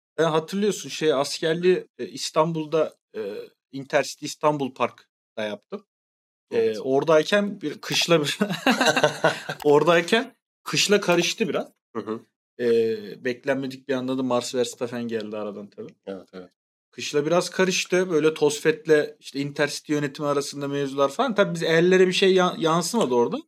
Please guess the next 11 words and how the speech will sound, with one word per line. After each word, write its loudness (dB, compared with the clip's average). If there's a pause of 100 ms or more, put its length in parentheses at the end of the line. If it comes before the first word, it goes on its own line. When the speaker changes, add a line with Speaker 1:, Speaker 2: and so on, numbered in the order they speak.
(120)
Speaker 2:
Evet. -6 (380)
Speaker 1:
E, 6 (360)
belli 0
ki 4
orada 4
bir -2
durumlarda 0
bir 0 (380)
kırıklık -4
var 6
yani. -2